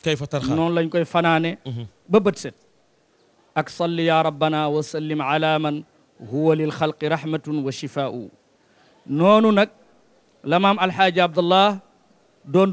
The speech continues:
Speaker 2: dundee maanaa gàmmu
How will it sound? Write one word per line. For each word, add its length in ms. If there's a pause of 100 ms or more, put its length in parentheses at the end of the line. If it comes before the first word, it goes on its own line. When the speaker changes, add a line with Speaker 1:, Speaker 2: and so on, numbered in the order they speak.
Speaker 2:
dundee 520 (720)
maanaa 720 (760)
gàmmu 460